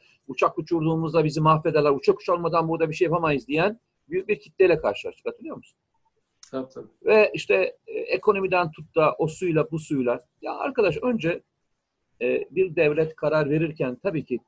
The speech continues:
Speaker 1: diplomasiyi, e, bir ön plana alır. Ama diplomasiyi ön plana aldığında bunu bir korkaklık üzerine kurgulamaz. Yani bize ne ceza verecekler üzerine diplomasi yapmaya kalktığında bütün malları verir gidersin o zaman. Yani hiç konuşacak bir şey yok. Yani Nijer'in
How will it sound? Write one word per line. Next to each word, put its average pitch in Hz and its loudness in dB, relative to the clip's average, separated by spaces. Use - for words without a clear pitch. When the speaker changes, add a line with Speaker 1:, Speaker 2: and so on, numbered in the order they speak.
Speaker 1:
diplomasiyi, 113 -2
e, 98 -2
bir 117 -4
ön 131 0
plana 113 -2
alır. 123 -2
Ama 131 0
diplomasiyi 170 -4
ön 170 -2
plana 151 -2
aldığında 131 0
bunu 135 -2
bir 147 -4
korkaklık - -4
üzerine 117 -4
kurgulamaz. 98 -8
Yani 107 -2
bize 147 -4
ne 208 0
ceza 127 2
verecekler 117 0
üzerine 113 -2
diplomasi 120 -8
yapmaya 113 -4
kalktığında 143 -6
bütün 170 -12
malları 135 0
verir 175 0
gidersin 160 -2
o 87 -18
zaman. 98 -14
Yani 110 -6
hiç - -10
konuşacak - -10
bir - -20
şey - -8
yok. - -4
Yani 107 0
Nijer'in 147 -2